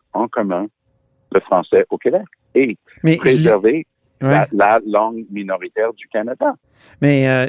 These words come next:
Speaker 2: je lisais, euh, de Gazette en éditorial qui disait qu'il faut pas remettre en question la symétrie entre les deux langues
Speaker 1: Ça, c'est
Speaker 2: officielles.
Speaker 1: T'es en train de, de pointer, là, t'as ciblé exactement le point le plus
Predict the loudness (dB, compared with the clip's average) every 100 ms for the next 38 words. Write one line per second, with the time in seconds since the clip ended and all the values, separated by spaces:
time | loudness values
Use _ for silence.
0 | -4 -4 -2 2 2 4 4 2 2 0
1 | 2 0 2 0 2 0 0 -2 -2 2
2 | 2 0 0 -4 -2 -2 0 0 -2 -12
3 | _ _ -8 -2 -2 2 2 4 2 2
4 | 0 -2 -2 -6 -2 0 0 -4 -4 -2
5 | -2 0 0 0 -4 -8 -8 _ _ _
6 | _ _ _ _ -20 -8 -2 -2 0 0
7 | 2 2 2 2 0 0 -2 -2 -2 -6
8 | -8 -12 _ _ _ _ _ _ _ -2
9 | -2 -2 -4 -6 -4 -6 -6 -6 -10 -6
10 | -6 -4 -8 -8 -10 -4 -2 -2 -4 -4
11 | -8 -2 0 0 -2 -6 -6 -10 -4 -4
12 | -4 -2 0 0 -2 -6 -2 -2 -2 -6
13 | -10